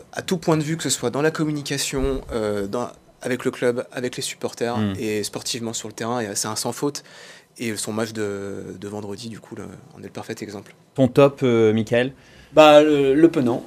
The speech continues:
Speaker 2: Hmm.
Speaker 3: Euh, incroyable, on en, on en vient
Speaker 2: Coup de
Speaker 3: en
Speaker 2: cœur.
Speaker 3: Ah ouais, gros coup de cœur, et, enfin, surtout sur, sur tous les points. Et je pense qu'on a, il va vraiment être, euh, que ce soit avec Maxence <laughs> ou, ou avec Coco, ça va être extraordinaire.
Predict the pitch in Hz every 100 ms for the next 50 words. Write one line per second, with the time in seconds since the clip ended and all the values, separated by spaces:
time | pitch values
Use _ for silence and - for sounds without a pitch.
0 | - 120 113 127 120 120 127 - 165 -
1 | 147 151 160 131 131 123 127 127 127 131
2 | 139 131 127 127 117 - - _ _ 143
3 | 156 143 143 165 151 - 151 175 165 123
4 | 120 120 131 123 - - 170 165 - 117
5 | 120 117 120 - 143 135 143 165 139 117
6 | 113 - - - - _ - - 143 -
7 | 127 123 117 120 123 135 131 127 123 147
8 | 156 147 131 - 123 120 120 123 131 -
9 | 131 139 135 - 143 147 143 - 123 -
10 | 165 135 - - - - _ - 147 147
11 | 139 143 139 135 135 139 160 160 131 117
12 | 123 123 143 143 160